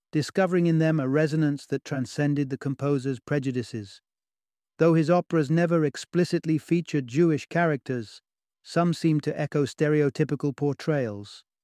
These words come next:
Characters such as the dwarves from the Ring Cycle,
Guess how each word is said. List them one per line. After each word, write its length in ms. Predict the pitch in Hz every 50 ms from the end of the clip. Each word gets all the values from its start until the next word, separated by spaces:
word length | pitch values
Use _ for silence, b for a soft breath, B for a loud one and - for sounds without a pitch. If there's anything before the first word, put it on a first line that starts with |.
| _ _ _ _ _ _ _ _ _ _ _ _
Characters 560 | - 156 151 151 151 143 - - 151 143 131 -
such 260 | - 151 151 - -
as 140 | 160 139 123
the 100 | 147 135
dwarves 500 | 117 131 135 151 156 156 156 151 139 -
from 200 | - 147 135 135
the 80 | 127
Ring 300 | 127 127 147 151 156 147
Cycle, 560 | - - 151 139 135 131 - 143 139 139 127